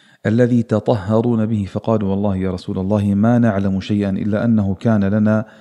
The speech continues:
جيران من اليهود فكانوا يغسلون أدبارهم من الغائط، فغسلنا كما غسلوا.'"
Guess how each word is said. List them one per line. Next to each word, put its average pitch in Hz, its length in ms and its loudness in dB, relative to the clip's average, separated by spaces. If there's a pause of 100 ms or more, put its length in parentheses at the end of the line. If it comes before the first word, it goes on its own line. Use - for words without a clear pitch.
(420)
جيران 104 600 2
من 123 400 0
اليهود 98 580 0
فكانوا 120 460 0
يغسلون 120 540 0
أدبارهم 120 760 2
من 107 100 2
الغائط، 101 600 0 (540)
فغسلنا 147 600 0
كما 123 260 0
غسلوا.'" 95 400 -2